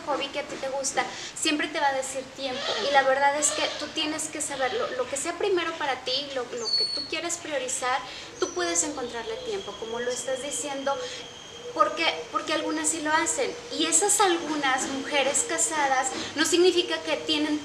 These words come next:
todo el día para hacerlo. Es que se están acomodando,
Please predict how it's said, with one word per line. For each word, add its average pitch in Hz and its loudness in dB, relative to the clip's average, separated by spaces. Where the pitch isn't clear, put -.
todo 311 6
el 294 2
día 269 4
para 254 4
hacerlo. 349 4
Es 202 4
que 202 0
se 302 0
están - 0
acomodando, 381 4